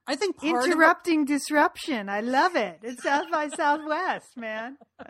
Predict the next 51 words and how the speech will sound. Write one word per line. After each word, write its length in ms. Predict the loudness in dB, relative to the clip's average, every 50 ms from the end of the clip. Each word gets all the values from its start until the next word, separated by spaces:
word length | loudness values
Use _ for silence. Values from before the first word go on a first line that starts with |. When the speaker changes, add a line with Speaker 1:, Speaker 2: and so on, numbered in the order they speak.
| -20 _ -20 -20 _ _ _ -20 -20 -18 -12 -10 -8 -4 0
Speaker 1:
The, 440 | 0 2 2 2 0 0 -2 -4 -4
uh, 460 | -2 0 2 4 4 4 4 2 0 -2 -8 -16 -20 -20 -20 -20 -10 -4
and 220 | -2 -2 -2 0
I 160 | 2 2 2 2
think 220 | 2 0 -2 -2
part 240 | -2 0 0 0 0
of 100 | 0 -4
it 180 | -4 -4 -4
was 320 | -4 -2 -2 -2 -2 -4 -6 -6
that 280 | -4 -4 -4 -6 -8 _ _ _ _ _ _ _ -12
Megan 360 | -6 -4 -4 -4 -4 -4 -8
Smith 480 | -8 -8 -4 -2 -2 -2 -2 -4 -10 _ _ _ _ _ _ _
used 380 | -10 -6 -2 0 0 -2 -2 -6
to 60 | -8 -8
be 200 | -6 -2 -2 -2
a 60 | 0
Google 360 | 0 0 0 0 -2 -2 -2
executive. 560 | -2 -2 -2 -4 -4 -4 -6 -10 -10 -10 -16 _ _ _ _ _ -20 -14 -8 -4 -2 2
So 100 | 4 4
I 100 | 4 4
Speaker 2:
Oh. 40 | 4
Speaker 1:
think 320 | 2 0 -2 -2 -2 -6 -8 -4
Eric 240 | -2 0 0 0 -2
Schmidt 420 | -4 -6 -4 -2 -2 -2 -2 -2 -4
was 160 | -6 -4 -4
just 240 | 0 0 0 0 0
still 320 | -2 0 2 2 2 2
in 300 | -2 -2 -4 -4 -4 -4
his 420 | -4 -4 -2 -2 -2 -2 -4 -6 -10 -8 -4
"I'm 220 | -2 -2 0 -2
the 80 | -2 0
boss, 300 | 2 2 2 2 0 -2 -4 -8
you're 180 | -8 -8 -6 -4
not" 480 | -2 -2 0 0 0 0 -2 -4 -6 _ _ _ _ -8
mode. 520 | -4 -2 0 0 0 0 -2 -4 -8 -10 -14 _ _ _ _ _ _ _ _ _ _ -4
And 160 | 0 2 2
as 140 | 2 2 0
the 80 | -2
boss, 340 | 0 2 2 2 2 0 -4
of 100 | -8 -12
course, 300 | -8 -6 -4 -4 -4 -4
he 80 | -8 -8
would 160 | -8 -8 -8 -8
get 140 | -10 -10 -10
to 60 | -12
constantly 500 | -12 -8 -8 -8 -8 -8 -10 -10 -8 -6
interrupt 460 | -6 -6 -6 -4 -4 -4 -4 -6 -10
one 140 | -8 -8 -8
of 80 | -8 -8
his 160 | -8 -8 -8
employees. 520 | -10 -8 -6 -6 -6 -6 -8 -10 -12 -14